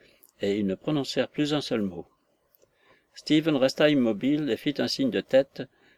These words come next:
quand ils arrivèrent en vue de Willy et du cheval, et Maggie rentra par la porte de la cour. Madame Moss était seule, debout sous le vieux porche. Elle avait renvoyé tous ses enfants dans l'intérieur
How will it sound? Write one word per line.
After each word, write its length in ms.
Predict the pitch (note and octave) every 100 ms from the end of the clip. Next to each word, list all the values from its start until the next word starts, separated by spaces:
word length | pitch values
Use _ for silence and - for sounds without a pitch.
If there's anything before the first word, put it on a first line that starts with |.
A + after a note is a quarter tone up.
| _
quand 180 | C#3+ C#3+
ils 200 | C#3 A#2
arrivèrent 480 | A2+ A2+ A#2+ B2 A2+
en 60 |
vue 180 | G2+ B2
de 100 | G#2
Willy 460 | G2 G#2+ A2 A2+ B2
et 40 |
du 120 | G#2
cheval, 500 | G#2+ B2 G#2 E2+ G2+ - _ _ _ _ _
et 80 | A2
Maggie 380 | C3 B2+ D#3 D#3
rentra 380 | C3+ C3+ B2+
par 140 | C3 A2+
la 100 | A2
porte 320 | - A#2+ -
de 140 | A2
la 120 | A2 G2+
cour. 480 | - F#2 E2 - _ _ _ _ _ _ _ _ _ _ _ _ _
Madame 260 | A2+ C3+ C3+
Moss 320 | D#3 F3+ -
était 180 | B2 C3
seule, 440 | - A#2 C3 B2
debout 340 | A#2 C3 A2+ B2
sous 160 | -
le 80 | A2+
vieux 200 | G#2 A2
porche. 520 | - - - - - _ _ _ _ _ _ _ _ _ _
Elle 140 | A2
avait 160 | C3+ D3+
renvoyé 380 | D3+ D3 D#3+ D#3
tous 140 | D#3+
ses 220 | - C3
enfants 280 | C3 - C#3+
dans 140 | A2
l'intérieur 800 | G2 G#2+ - G#2+ B2 C3+ C#3+ -